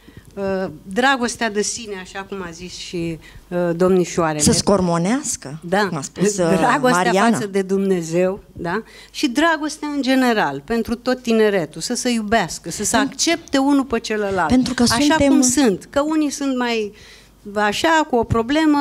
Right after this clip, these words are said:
Speaker 1: alții sunt mai altfel. Deci,
Speaker 2: Imediat.
Speaker 1: să se iubească în întregime.
Speaker 2: Da. Pentru că suntem femei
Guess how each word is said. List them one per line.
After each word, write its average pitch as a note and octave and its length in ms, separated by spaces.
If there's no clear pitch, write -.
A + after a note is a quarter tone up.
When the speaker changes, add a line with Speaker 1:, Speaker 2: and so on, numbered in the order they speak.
Speaker 1:
alții C#4 340
sunt C#4 240
mai C4 300
altfel. D3+ 540
Deci, B3+ 160
Speaker 2:
Imediat. A#3+ 220
Speaker 1:
să - 60
se D4+ 120
iubească C#4 540
în B3 200
întregime. F#3+ 480
Speaker 2:
Da. D#3 60
Pentru B3 300
că A3 100
suntem D4 440
femei G#3 580